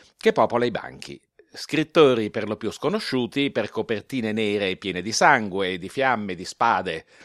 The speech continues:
Uno di questi libri attira la mia attenzione, perché è edito dal Saggiatore, una casa editrice di alto livello che non ha mai inseguito i gusti di un pubblico poco esigente.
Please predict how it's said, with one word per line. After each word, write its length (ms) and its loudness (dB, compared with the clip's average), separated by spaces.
Uno 200 0
di 80 -2
questi 320 -2
libri 400 -6
attira 400 -2
la 80 0
mia 160 -2
attenzione, 760 -10
perché 480 -4
è 240 -4
edito 380 0
dal 180 0
Saggiatore, 840 -4
una 260 -6
casa 500 0
editrice 540 -6
di 100 -2
alto 260 -4
livello 680 -2
che 160 -2
non 160 -2
ha 60 0
mai 200 0
inseguito 600 -2
i 80 0
gusti 360 -4
di 60 -6
un 160 -2
pubblico 540 -4
poco 320 0
esigente. 720 -10